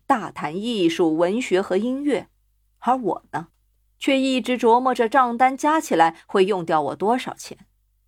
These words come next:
当我点的那份羊排端上来时，他用一种非常严肃的语气对我说，“看得出来，你平常应该是中午饭吃得太多。我认为这样肯定会影响到你的健康。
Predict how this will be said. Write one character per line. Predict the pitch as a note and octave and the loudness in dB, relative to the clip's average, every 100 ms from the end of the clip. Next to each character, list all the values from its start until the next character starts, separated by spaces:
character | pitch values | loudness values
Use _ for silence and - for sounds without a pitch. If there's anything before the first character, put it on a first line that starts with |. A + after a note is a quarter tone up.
| _ _ _ _ _ _ _ _ | _ _ _ _ _ _ _ _
当 | - A3 A3 | 2 4 4
我 | G#3 | 2
点 | G3 | 0
的 | E3+ F#3 | -2 2
那 | G3+ | 2
份 | F#3+ F#3+ | 2 0
羊 | F3 F#3 | 0 0
排 | - F3 | -2 0
端 | A3 A#3 | 2 2
上 | B3 A3 | 2 -2
来 | D#3 D#3+ | -2 -6
时， | - - - - - | -10 -14 -16 -20 0
他 | G#3+ | 2
用 | A#3 A3 | 4 4
一 | G#3 | 2
种 | F#3 E3 | 2 0
非 | - A3 | 2 2
常 | A3+ G#3+ F#3 | 2 0 2
严 | F3+ F#3+ | 2 2
肃 | A#3+ - | 0 0
的 | G#3+ | 0
语 | F3+ C#3+ | 0 -4
气 | - G3 | -4 -4
对 | F#3 F3 | 0 0
我 | C3 | 0
说 | - D#3+ D3+ - _ _ _ _ _ _ _ - | 0 0 0 -2 _ _ _ _ _ _ _ -4
，“看 | - A4 | 2 2
得 | A3+ | 2
出 | - A3 | -2 -2
来， | G3 E3 F3+ _ _ _ _ | -2 -6 -10 _ _ _ _
你 | D#4+ | -8
平 | D4+ E4 F4+ | -2 0 2
常 | F#4 D#4 E4+ | 4 2 2
应 | F#4+ | 2
该 | F4+ F#4 | 2 2
是 | F#4 | 4
中 | E4+ F4+ | 4 4
午 | F4 G3+ | 4 2
饭 | E4+ D#4+ | 2 2
吃 | - G#4+ | 0 0
得 | G4+ | 0
太 | E4+ - A#4+ F4+ | -2 0 2 2
多。 | - G3 F#3 F#3+ _ _ _ _ _ _ _ _ _ - | 2 2 2 0 _ _ _ _ _ _ _ _ _ 0
我 | C#4+ | 2
认 | B3+ A#3+ | 4 4
为 | A#3 G#3+ A#3 - - | 4 2 -2 -16 0
这 | B4 | 2
样 | F4+ D4+ | 2 -2
肯 | - G3 | -4 0
定 | A#3 A#4 | 2 2
会 | A4 D4 | 4 0
影 | A3+ | 0
响 | C4 B3+ | -2 0
到 | F#3+ A#3 | 2 0
你 | F3+ | 0
的 | F#3 | -2
健 | B3 C#4+ F#3 | 2 0 0
康。 | G#3+ E3+ | 0 -2